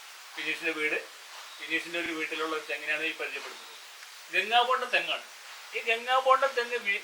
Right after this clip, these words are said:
വിനീഷ് ഇവിടെ നട്ടിട്ട് കുറച്ചേ കാലമായിട്ടുള്ളൂ. പക്ഷേ ഇതിൻ്റെ മുകളിൽ നന്നായിട്ട് തേങ്ങ ഉണ്ടാവുന്നുണ്ട്. അപ്പോൾ ഇതൊരു പരിചയപ്പെടാനും നമ്മൾക്ക് ഈ കാലത്ത് നമ്മളിത് കൂടുതൽ പരിചയപ്പെടേണ്ട ഒരു സാധനമാണ്. അഞ്ച്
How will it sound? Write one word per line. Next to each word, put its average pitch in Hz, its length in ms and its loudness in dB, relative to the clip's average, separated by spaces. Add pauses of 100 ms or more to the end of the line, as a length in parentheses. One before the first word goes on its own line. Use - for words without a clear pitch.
വിനീഷ് 202 380 0
ഇവിടെ 220 240 2
നട്ടിട്ട് 202 400 0 (840)
കുറച്ചേ 180 320 2
കാലമായിട്ടുള്ളൂ. 190 420 6
പക്ഷേ - 180 -8
ഇതിൻ്റെ 202 160 -6
മുകളിൽ 214 260 -2
നന്നായിട്ട് 175 420 2
തേങ്ങ 165 200 2
ഉണ്ടാവുന്നുണ്ട്. 143 440 -4 (120)
അപ്പോൾ - 140 -2
ഇതൊരു 226 260 6 (160)
പരിചയപ്പെടാനും 196 800 4
നമ്മൾക്ക് 185 380 -2
ഈ - 20 2 (120)
കാലത്ത് 180 400 4 (880)
നമ്മളിത് 185 340 6 (320)
കൂടുതൽ 170 260 0 (100)
പരിചയപ്പെടേണ്ട 202 500 4
ഒരു 202 140 -2
സാധനമാണ്. 160 360 6 (540)
അഞ്ച് 202 280 -2